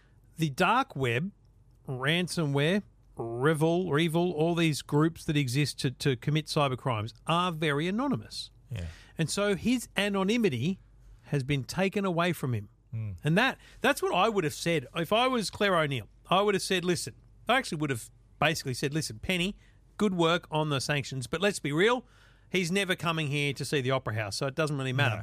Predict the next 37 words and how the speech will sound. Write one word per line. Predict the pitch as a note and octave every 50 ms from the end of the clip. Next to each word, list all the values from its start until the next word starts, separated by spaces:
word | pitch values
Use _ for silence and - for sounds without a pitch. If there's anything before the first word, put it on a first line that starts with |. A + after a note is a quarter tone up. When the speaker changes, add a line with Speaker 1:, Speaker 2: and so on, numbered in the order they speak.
| - -
Speaker 1:
But | G#3+ F#3 C3 - - - _ - - - - -
what | - D#3+ F#3 A3 A3+ G#3
we've | G#3 A3+ A#3 A#3 A3+ F3 D#3+
done | - G3+ F#3+ C#3+ G#2+ F#2+ - _ - - - - _ _ _ _ - _ -
as | - F3+ F3+ D#3
a | F3
government, | D3+ - G#3 G3 F#3 F3+ F#3+ F#3+ G3 G3 F#3 -
as | - D#3 C3+
law | D3 E3 F#3 G3 G3
enforcement, | F#3+ F3 - - F3+ F3+ E3 - - F3+ D#3+
as | D3+ D#3+ D3+
investigators, | D#3 D3 C#3+ E3+ E3+ - - D3+ C#3+ C#3 C#3 C#3+ - - - - -
is | - D3+ C#3 -
taken | - - - F3+ G#3 G#3+ G#3 A#3 A3+ A3
away | G#3+ F#3+ E3+ F3+ F3 F3+ F3 F3
this | D#3 E3+ F3 - - -
man's | D#3+ E3 E3 D#3+ C#3+ - -
anonymity. | F3 E3 D#3 D3 D#3+ G3 G#3 G3 D#3 A#2 A2 - - - - -
And | - A#2+
Speaker 2:
Yes. | -
Speaker 1:
that | F#3 F#3+ G#3+ A#3
is | A3 E3+
what | F3 G3+ G3 E3
we | D#3+ F#3 G#3 G3
can | - - G#3 F3+
do | D#3 - F3+ F#3 F#3 E3+
to | - F3 - -
other | - F#3 G3+ F#3 G#3+
cyber | F#3 - - G3 F3+ F3+ D#3+ E3
criminals | - - F3+ F3 E3 D#3+ D#3 C#3
should | - - - F#3 F#3+ E3+ D#3
they | E3+ E3 E3
attack | D#3 - - F3 D#3+ -
Australia. | D#3 C3+ - - D#3+ D3+ D#3 D3+ C3 G#2+ - - - - C#3
Speaker 2:
Mm. | B2+ B2 A#2 G#2+
Speaker 1:
Because | F3+ E3+ G#3+ F#3+ G#3
actually, | A#3 C#4 - - - F#3 C#3 G#2+ A#2+